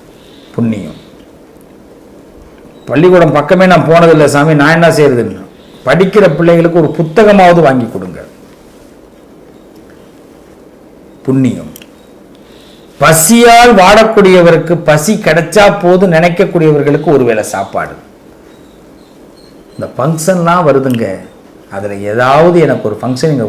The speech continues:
குடும்பத்துல நடந்தா சந்தோஷம்" நினைப்பாங்க பாருங்க, அவங்களுக்கு உதவி.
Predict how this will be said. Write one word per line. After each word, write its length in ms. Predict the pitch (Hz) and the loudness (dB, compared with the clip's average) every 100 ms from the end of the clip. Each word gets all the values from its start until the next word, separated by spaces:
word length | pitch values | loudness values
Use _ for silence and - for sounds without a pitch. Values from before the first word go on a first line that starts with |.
| 113 | -6
குடும்பத்துல 300 | 127 139 139 | -6 -6 -4
நடந்தா 400 | 120 110 117 131 | -4 -4 -2 -2
சந்தோஷம்" 500 | 127 113 120 117 120 | -4 -6 -6 -6 -8
நினைப்பாங்க 360 | 107 110 107 104 | -10 -10 -10 -8
பாருங்க, 340 | 98 98 90 - - | -8 -10 -12 -16 -8
அவங்களுக்கு 640 | - 127 170 165 156 156 151 | -2 0 2 2 0 0 -4
உதவி. 320 | 107 107 92 | -4 -8 -10